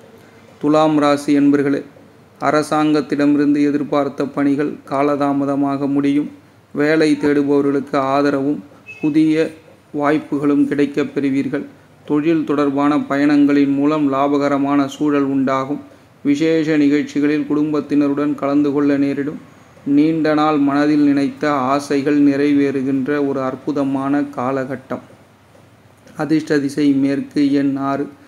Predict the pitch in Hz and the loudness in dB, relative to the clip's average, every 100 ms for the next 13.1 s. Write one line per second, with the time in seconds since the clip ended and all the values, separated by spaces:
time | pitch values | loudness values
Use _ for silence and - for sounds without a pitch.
0 | - - - - 147 139 - 160 156 143 | -20 -20 -20 -4 -4 -2 -2 0 0 -2
1 | - 143 143 143 139 131 147 143 143 135 | -2 0 2 2 2 0 -4 -2 -2 -4
2 | 127 143 131 143 131 143 135 135 135 135 | -4 -8 -6 -8 -6 -8 -6 -6 -6 -6
3 | 127 151 139 139 143 143 - 135 143 139 | -6 -4 -2 0 0 -2 -6 -6 -4 -4
4 | - 135 131 - 214 - - - - - | -6 -6 -6 -10 -14 -14 -20 -20 -20 -20
5 | - - 151 160 156 143 139 135 143 139 | -12 -2 2 2 2 0 -2 -4 -2 0
6 | 139 135 135 151 139 139 - - - - | 0 0 0 2 0 -4 -14 -20 -20 -20
7 | - - - - - - - - - - | -20 -20 -20 -20 -20 -20 -20 -20 -20 -20
8 | _ _ _ - - 147 147 170 175 165 | _ _ _ -20 -10 2 6 8 8 6
9 | 151 143 147 147 143 143 143 147 139 139 | 2 0 2 2 2 4 4 4 2 0
10 | 147 143 139 139 143 139 135 - 135 - | 2 2 2 2 0 0 -2 0 -2 2
11 | 165 156 135 139 139 135 135 147 151 147 | 2 2 2 0 0 0 -2 -2 0 2
12 | 135 131 147 143 - 165 160 151 147 151 | 2 0 -2 -4 0 2 2 0 0 -2